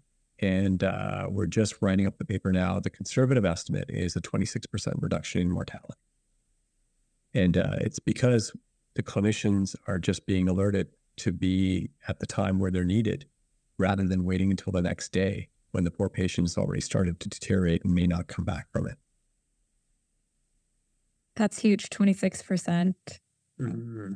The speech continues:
Speaker 2: Awesome. Congrats on that. That, especially
Speaker 1: Mm-hmm.
Speaker 2: for an algorithm that was implemented during covid. I mean, I'm sure that probably also had some roles to play in that, but
Speaker 1: Mm-hmm. Mm-hmm.
Speaker 2: it's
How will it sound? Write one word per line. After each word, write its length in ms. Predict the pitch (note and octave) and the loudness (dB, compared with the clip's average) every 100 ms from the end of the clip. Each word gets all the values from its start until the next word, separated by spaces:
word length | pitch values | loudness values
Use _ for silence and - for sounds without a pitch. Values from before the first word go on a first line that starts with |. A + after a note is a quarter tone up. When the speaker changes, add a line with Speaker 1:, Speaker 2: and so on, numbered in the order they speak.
| - _ | -12 _
Speaker 2:
Awesome. 360 | - F#3 - E3+ | -2 0 0 -2
Congrats 520 | - F#3 F3+ F#3+ G#3 | 0 0 2 0 -2
on 140 | F3 D#3+ | 0 0
that. 400 | D#3+ E3 G3+ - | 2 0 0 0
That, 160 | F3 - | -4 -2
especially 840 | A3 - - G#3 - B3+ C#4 C#4+ | -6 -4 -2 -2 0 2 4 2
Speaker 1:
Mm-hmm. 800 | D4+ - _ _ _ _ _ - | -2 -10 _ _ _ _ _ 0
Speaker 2:
for 560 | G3+ G3 G3 F#3+ F#3+ - _ _ _ | 4 4 4 4 2 -2 _ _ _
an 120 | - G3 | 0 2
algorithm 560 | G3 F#3 F#3 F3+ F#3 | 2 4 4 4 4
that 200 | F3 - | 4 2
was 420 | E3+ E3+ E3+ E3 - - _ - | 2 2 0 -4 -10 -20 _ 2
implemented 880 | F3+ F3+ F3+ F3 F3 - - E3+ - | 2 4 2 4 2 0 -4 -4 -6
during 340 | E3 F3 F3 E3+ | 0 2 4 2
covid. 300 | - E3 E3 | 0 2 4
I 60 | |
mean, 140 | E3+ D#3+ | 4 2
I'm 100 | E3 | 0
sure 260 | - - | -2 -2
that 260 | - - - | -2 -2 -4
probably 280 | - - - | -2 -2 -2
also 240 | - - | -4 -2
had 420 | F3 E3+ E3+ F3+ - | 0 2 2 0 -4
some 320 | - F#3 F3+ | -2 2 4
roles 440 | F3+ F3 F3 F3 - | 4 4 2 0 -2
to 100 | - | -8
play 280 | - F#3 F3+ | 0 2 4
in 140 | F3 | 4
that, 240 | F3 F3 F3+ - | 4 2 -2 0
but 300 | F3+ E3+ - _ _ - | 2 2 -2 _ _ -4
Speaker 1:
Mm-hmm. 400 | G#2+ A2+ A2+ G#2 G2 _ _ _ _ A2 | -2 0 0 -2 -4 _ _ _ _ 0
Mm-hmm. 260 | G2+ G2+ | 2 2
Speaker 2:
it's 260 | F2 - | 0 -4